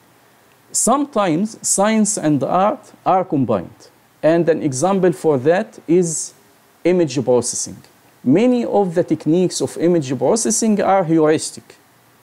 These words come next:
and people say image processing is an art, not really science.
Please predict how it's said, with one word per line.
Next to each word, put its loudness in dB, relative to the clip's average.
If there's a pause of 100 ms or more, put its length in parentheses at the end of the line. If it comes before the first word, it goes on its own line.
(120)
and 2
people 2
say 0
image 0
processing -2
is 0
an 0
art, -4 (420)
not 0
really 2
science. -6